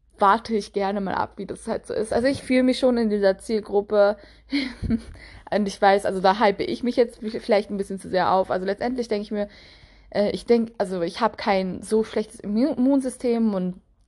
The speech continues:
ähm, wenn das einfach eine normal, eine normal schwere Grippe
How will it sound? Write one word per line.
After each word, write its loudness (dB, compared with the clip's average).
ähm, -4
wenn 0
das 0
einfach 2
eine 2
normal, 2
eine -6
normal 0
schwere 0
Grippe 0